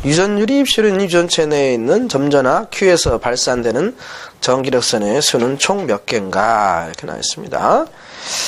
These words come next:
에, 이 가우스 법칙이죠. 가우스 법칙. 음, 일 번.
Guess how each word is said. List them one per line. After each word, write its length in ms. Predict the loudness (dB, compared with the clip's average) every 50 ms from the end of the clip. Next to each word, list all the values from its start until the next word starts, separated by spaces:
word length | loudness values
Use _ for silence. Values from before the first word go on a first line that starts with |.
| -8 -6 -2 2
에, 440 | 4 4 6 6 6 6 4 4
이 40 | 2 2
가우스 1600 | 0 0 2 2 2 2 2 2 2 2 2 2 2 2 0 0 0 0 2 4 6 6 6 6 6 6 6 6 6 6 4 4
법칙이죠. 920 | 2 0 -4 -2 -4 -4 -2 -2 -4 -2 0 2 2 4 2 2 -2 -4 -4
가우스 440 | -2 0 0 0 -2 -6 -6 -4 -2
법칙. 640 | -2 -2 -2 0 -2 -2 -2 -2 -6 -6 -8 -8 -10 -12 -14 -16 -18 -20 -20 -20 -20 -20 -20 -20 -20 -20 -20 -20 -20 -20 -20 -20 -20 -18 -18 -18 -18 -20 -20 -20 -20 -20 -20 -20 -20 -20 -18 -12 -8
음, 340 | -6 -4 -4 -2 -4 -4 -6 -8 -10 -10 -8 -8 -8 -8 -8 -10 -12 -14 -14 -14 -16 -14 -14 -14 -14 -14 -12 -12 -12 -12 -12 -12 -12 -10 -8 -6 -6 -6 -4 -2 2
일 220 | 4 4 6 4
번. 580 | 4 4 4 2 2 2 0 -2 -2 -2 -4 -4